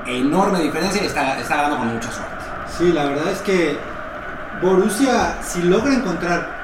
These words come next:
Speaker 2: estos espacios de, o, o sobrepasar la primera línea de presión del Bayern, eh, esta línea que se arma con Zirkzee, con Kusan, con Gnabry, Perisic,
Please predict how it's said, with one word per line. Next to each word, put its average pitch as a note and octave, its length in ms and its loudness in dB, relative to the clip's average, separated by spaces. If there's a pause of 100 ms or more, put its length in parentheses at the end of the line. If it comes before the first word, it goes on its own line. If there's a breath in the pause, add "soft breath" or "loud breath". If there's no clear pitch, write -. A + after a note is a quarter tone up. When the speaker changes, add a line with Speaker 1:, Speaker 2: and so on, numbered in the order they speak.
(120)
Speaker 2:
estos E3 300 -4
espacios F3 580 0
de, C#3+ 420 2 (240)
o, D#3 360 -4
o - 340 -6
sobrepasar D#3+ 600 0
la F#3 180 2
primera E3 320 0
línea G3 320 2
de D#3+ 80 0
presión D#3+ 440 -2
del C#3 120 -2
Bayern, D3+ 360 0 (440 loud breath)
eh, C#3 320 0 (240)
esta D#3+ 240 2
línea F#3 340 4
que E3 80 0
se E3 140 0
arma D#3+ 300 0
con D#3+ 140 -2
Zirkzee, D#3 460 2
con D#3+ 220 0
Kusan, D#3 400 -2
con D3+ 320 -4
Gnabry, E3+ 300 6
Perisic, F3+ 500 0